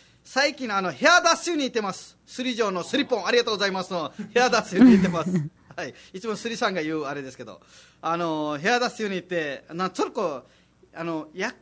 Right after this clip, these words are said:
薬剤じゃないんですけど、あの、なんか入れてますね。で、毎日行ってるような運動もしてますので、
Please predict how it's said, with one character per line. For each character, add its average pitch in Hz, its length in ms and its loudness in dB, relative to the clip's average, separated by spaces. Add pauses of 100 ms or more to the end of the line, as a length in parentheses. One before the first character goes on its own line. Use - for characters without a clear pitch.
薬 202 320 -14
剤 339 200 -8
じ 185 60 -10
ゃ 147 40 -8
な 147 120 -8
い 147 40 -6
ん - 20 -6
で 127 80 -10
す - 80 -20
け 120 80 -18
ど、 110 220 -18
あ 135 120 -14
の、 117 300 -14
な 180 120 -10
ん - 40 -10
か 170 140 -12
入 185 80 -4
れ 254 100 -6
て 247 80 -6
ま 170 140 -8
す - 80 -20
ね。 127 200 -14 (360)
で、 262 340 -4
毎 262 200 -2
日 269 220 -8
行 247 100 -12
っ - 20 -20
て 247 120 -4
る 247 100 -6
よ 226 100 -2
う 233 40 -2
な 240 160 -2
運 220 160 -4
動 214 120 -2
も 180 80 -6
し - 100 -14
て 214 140 -6
ま 214 100 -4
す - 80 -12
の 160 80 -6
で、 170 380 0